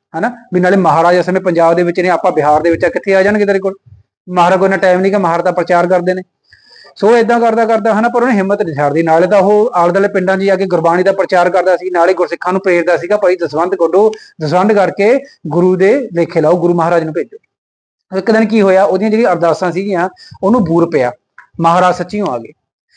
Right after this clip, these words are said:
ਚਾਚਾ ਫੱਗੂ ਰਾਮ ਦਾ ਪਿਆਰ ਇੰਨਾ, ਮਤਲਬ ਕਿ ਮਹਾਰਾਜ ਲਈ ਸੀਗਾ ਵੀ ਉਹਨੇ ਉਹਦੇ ਘਰ ਦੇ ਦਰਵਾਜ਼ੇ ਵੀ ਬਹੁਤ ਵੱਡੇ ਰਖਵਾਏ ਹੋਏ ਸੀਗੇ ਵੀ ਮਹਾਰਾਜ ਨਾ <clears throat> ਘੋੜੇ ਉੱਤੇ ਚੜ੍ਹੀ ਅੰਦਰ ਆ ਜਾਣ, ਮਹਾਰਾਜ ਨੂੰ ਕਿਤੇ, ਮਤਲਬ ਕਿ, ਰੁਕਣਾ ਨਾ ਪੈ ਜਾਵੇ। ਘਰ ਦੇ ਦਰਵਾਜ਼ੇ ਵੀ ਚੌਵੀ ਘੰਟੇ ਖੁੱਲ੍ਹੀ ਰੱਖਦਾ ਸੀਗਾ।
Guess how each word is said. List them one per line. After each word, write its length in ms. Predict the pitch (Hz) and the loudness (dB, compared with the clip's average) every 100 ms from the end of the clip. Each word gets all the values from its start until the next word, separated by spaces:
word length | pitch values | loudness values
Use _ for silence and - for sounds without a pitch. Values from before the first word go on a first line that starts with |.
| _ _ | _ _
ਚਾਚਾ 440 | 190 180 226 226 233 | 0 2 2 2 2
ਫੱਗੂ 320 | 196 165 202 | 0 0 0
ਰਾਮ 200 | 214 214 | 2 0
ਦਾ 80 | 220 | -2
ਪਿਆਰ 320 | 202 190 196 | 0 2 2
ਇੰਨਾ, 260 | 202 202 | 0 -2
ਮਤਲਬ 260 | 202 196 196 | -2 -2 -4
ਕਿ 120 | 202 | -2
ਮਹਾਰਾਜ 400 | 196 165 170 185 | -2 0 0 0
ਲਈ 140 | 190 190 | -2 -4
ਸੀਗਾ 360 | 190 208 175 | -4 0 2
ਵੀ 160 | 180 202 | 2 0
ਉਹਨੇ 200 | 185 214 | 0 0
ਉਹਦੇ 160 | 208 | 0
ਘਰ 200 | 220 226 | 0 0
ਦੇ 120 | 160 185 | 0 0
ਦਰਵਾਜ਼ੇ 420 | 160 156 151 170 | 2 0 0 0
ਵੀ 160 | 185 | 2
ਬਹੁਤ 300 | 185 170 156 156 | 0 0 -2 0
ਵੱਡੇ 200 | 151 165 | 0 0
ਰਖਵਾਏ 300 | 160 160 147 | 2 2 2
ਹੋਏ 160 | 139 | 0
ਸੀਗੇ 280 | 117 123 127 | -6 -8 -6
ਵੀ 120 | 139 | -2
ਮਹਾਰਾਜ 500 | 170 151 147 165 170 | 2 2 2 2 2
ਨਾ 200 | 180 240 262 - - - | 0 -2 -4 -14 -18 -4
<clears throat> 380 | - 269 226 247 | 0 0 0 2
ਘੋੜੇ 240 | 196 180 | 2 2
ਉੱਤੇ 200 | 185 190 | 0 0
ਚੜ੍ਹੀ 280 | 190 190 233 | 0 0 0
ਅੰਦਰ 180 | 208 180 | 0 0
ਆ 100 | 120 | -2
ਜਾਣ, 180 | 131 156 | -4 -2
ਮਹਾਰਾਜ 380 | 160 156 160 | 0 0 0
ਨੂੰ 100 | 175 | -2
ਕਿਤੇ, 240 | 170 170 175 | -2 0 0
ਮਤਲਬ 200 | 170 175 | 0 0
ਕਿ, 60 | |
ਰੁਕਣਾ 280 | 175 160 160 | 0 0 -2
ਨਾ 60 | 135 | -4
ਪੈ 100 | 123 | -6
ਜਾਵੇ। 180 | 110 113 | -10 -14
ਘਰ 480 | - - - 226 175 | -18 -20 -2 2 2
ਦੇ 100 | 214 | 2
ਦਰਵਾਜ਼ੇ 440 | 170 165 165 185 | 0 0 0 0
ਵੀ 100 | 214 | -2
ਚੌਵੀ 280 | 220 202 214 | 0 0 0
ਘੰਟੇ 160 | 214 208 | -2 -4
ਖੁੱਲ੍ਹੀ 240 | 202 226 | -2 0
ਰੱਖਦਾ 260 | 220 147 123 | 0 -2 -6
ਸੀਗਾ। 280 | 110 117 | -10 -20